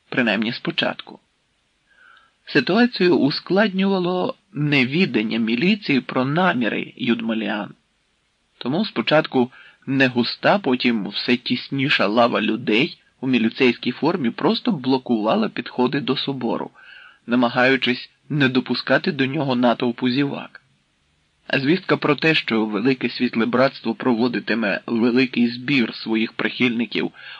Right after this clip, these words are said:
у Софійському соборі, швидко вихлюпнулася на вулиці Києва. До площі Богдана Хмельницького звідусіль потяглися люди. Багато хто з прибулих на площу перед тим,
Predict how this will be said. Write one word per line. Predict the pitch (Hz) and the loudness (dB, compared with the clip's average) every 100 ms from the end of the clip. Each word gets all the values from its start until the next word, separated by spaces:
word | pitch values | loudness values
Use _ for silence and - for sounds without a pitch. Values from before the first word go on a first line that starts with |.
| - | -6
у | 135 | -4
Софійському | - 120 143 127 - 117 107 | 0 0 2 0 0 -6 -6
соборі, | - 101 110 196 - _ _ _ _ - | -8 -4 0 0 -2 _ _ _ _ -8
швидко | - 95 139 196 - | -6 0 0 2 0
вихлюпнулася | 175 135 - 156 156 151 147 127 | 2 0 0 -4 -4 -4 -2 -2
на | 123 | 0
вулиці | 117 123 131 120 | 0 0 -2 -6
Києва. | - 98 90 87 80 - _ _ _ _ _ _ _ _ | -6 -6 -6 -8 -14 -18 _ _ _ _ _ _ _ _
До | - - | -4 -2
площі | - 196 - | 0 0 0
Богдана | 170 147 143 147 | -2 0 0 0
Хмельницького | 147 143 143 151 196 - 185 190 190 - - - | -2 -4 -2 -2 -4 -4 -2 -4 -6 -20 -20 -10
звідусіль | 123 135 147 135 147 160 | -2 2 4 2 0 -2
потяглися | 156 147 139 143 143 151 | 0 0 0 -2 -2 0
люди. | 156 147 123 104 90 - _ _ _ _ _ _ _ - | 2 4 2 2 -6 -8 _ _ _ _ _ _ _ -6
Багато | 120 123 139 139 131 | 0 2 2 2 0
хто | - - 143 139 | -2 0 2 2
з | |
прибулих | - - 127 131 127 123 | 0 -2 -2 0 0 0
на | 123 | -2
площу | 101 127 165 - - | -4 -4 -4 -4 -8
перед | - 117 117 | -2 -2 -2
тим, | - 143 | -2 -2